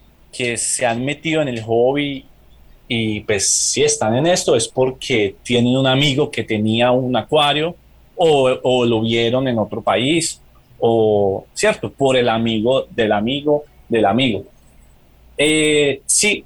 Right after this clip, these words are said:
en, en las tiendas sí puedes conseguir ciertas cosas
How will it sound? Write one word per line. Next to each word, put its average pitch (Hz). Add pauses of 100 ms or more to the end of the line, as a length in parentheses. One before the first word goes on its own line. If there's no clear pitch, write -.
en, 165
en 160
las 156
tiendas 180
sí -
puedes 208
conseguir 147
ciertas 196
cosas 240